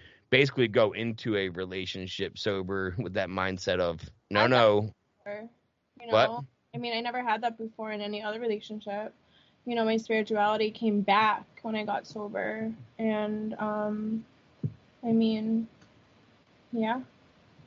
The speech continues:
Speaker 1: Yeah, I think that's a good
Speaker 2: Like
Speaker 1: rule to stick by, you know,
Speaker 2: Like,
Speaker 1: kinda
Speaker 2: we have
Speaker 1: check yourselves.
Speaker 2: ourselves as people first, you know, in recovery and in life in general. 'Cause then if we don't love ourselves, how do we love other people?
Speaker 1: Mm-hmm.
Speaker 2: Yeah,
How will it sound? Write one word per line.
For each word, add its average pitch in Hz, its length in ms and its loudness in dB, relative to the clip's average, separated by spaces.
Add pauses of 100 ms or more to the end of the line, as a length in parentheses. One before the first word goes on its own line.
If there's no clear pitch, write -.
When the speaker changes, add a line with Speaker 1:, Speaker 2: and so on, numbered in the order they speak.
(1080)
Speaker 1:
Yeah, 113 160 2
I 110 60 2
think 135 140 -2
that's 135 180 -2
a 135 60 0
good 120 180 0
Speaker 2:
Like 117 80 2
Speaker 1:
rule 113 140 -2
to 98 80 -6
stick 101 320 -6
by, 92 540 -2
you 104 120 -6
know, 90 340 -4 (280)
Speaker 2:
Like, 269 180 4
Speaker 1:
kinda 262 100 4
Speaker 2:
we 262 60 8
have - 100 2
Speaker 1:
check - 280 -2
yourselves. - 640 -2
Speaker 2:
ourselves 220 380 6
as 220 300 2 (320)
people 220 380 2
first, 226 380 4
you 214 100 2
know, 208 240 6
in 214 160 4
recovery 208 640 2
and 208 120 6
in 208 140 4
life 202 220 2
in 202 100 -2
general. 202 500 2 (340)
'Cause 247 140 4
then 240 120 8
if 233 80 4
we 240 100 8
don't 233 220 8
love 226 180 8
ourselves, 214 400 4
how 214 140 4
do 208 80 4
we 208 120 6
love 202 200 2
other 196 180 -2
people? 220 480 -8 (640)
Speaker 1:
Mm-hmm. 107 240 -2
Speaker 2:
Yeah, 233 60 4